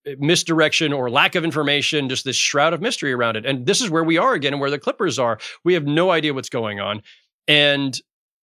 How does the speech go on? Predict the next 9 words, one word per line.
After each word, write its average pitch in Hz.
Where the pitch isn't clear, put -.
that 160
makes 160
me 156
worry, 139
especially -
considering 143
that 135
the 139
guy 135